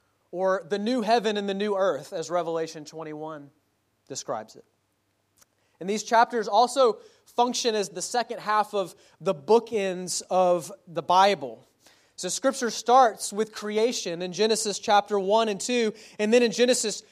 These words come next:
three, we learn that sin leads to the fall and death enters into the world. And the rest of Scripture unfolds God's plan of redemption, which culminates in the ultimate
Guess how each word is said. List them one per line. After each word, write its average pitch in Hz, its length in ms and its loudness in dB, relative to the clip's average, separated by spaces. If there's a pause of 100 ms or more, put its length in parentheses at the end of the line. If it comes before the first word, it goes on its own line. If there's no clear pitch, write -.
(200)
three, 247 500 0
we 214 180 -2
learn 226 240 0
that 214 160 -4 (160)
sin 240 640 2
leads 226 460 -2
to 226 180 -6
the 185 120 -4
fall 220 520 4
and 170 180 -8
death 233 340 -2
enters 214 340 -6
into 208 500 -4
the 180 120 -2
world. 180 440 4
And 185 140 -6 (220)
the 202 100 -2
rest 247 320 4
of 220 100 -4
Scripture 226 460 -4 (240)
unfolds 262 680 2
God's 233 540 -2 (240)
plan 214 560 -2
of 208 240 0
redemption, 185 720 -4 (200)
which 190 240 -4
culminates 240 580 2
in 214 100 -6
the 208 80 -4
ultimate 247 480 -2